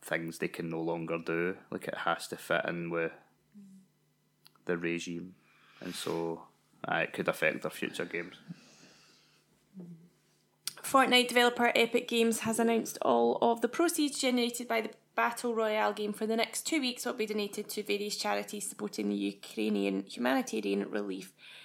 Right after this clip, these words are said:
Speaker 2: They raised thirty-six million dollars in the first twenty-four hours, so that's pretty good.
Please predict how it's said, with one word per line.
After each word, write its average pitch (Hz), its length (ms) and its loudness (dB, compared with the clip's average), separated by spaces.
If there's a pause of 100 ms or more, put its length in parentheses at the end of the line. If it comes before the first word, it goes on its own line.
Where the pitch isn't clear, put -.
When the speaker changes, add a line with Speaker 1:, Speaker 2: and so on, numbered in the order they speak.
(120)
Speaker 2:
They 220 60 -2
raised 226 360 0 (240)
thirty-six 226 840 0
million 196 440 -2
dollars - 480 -4
in - 140 -8
the 208 60 -8
first - 300 -12
twenty-four - 420 -8
hours, - 360 -10
so - 400 -12 (680)
that's - 220 -12
pretty - 240 -14
good. - 260 -14